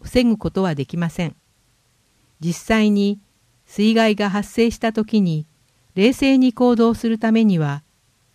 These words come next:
普段から家庭で水害について考えておくことが必要です。次のページからは、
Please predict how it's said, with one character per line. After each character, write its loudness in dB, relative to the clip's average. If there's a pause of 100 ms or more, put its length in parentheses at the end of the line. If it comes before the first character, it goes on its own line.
普 -6
段 2
か -6
ら -8 (240)
家 -10
庭 2
で -2 (420)
水 0
害 4
に 2
つ -6
い -2
て -6
考 0
え 0
て -2
お -2
く -20
こ -6
と 0
が -2
必 -8
要 0
で -2
す。 -20 (1040)
次 -2
の 2
ペ 0
ー 0
ジ -10
か -4
ら -2
は、 -6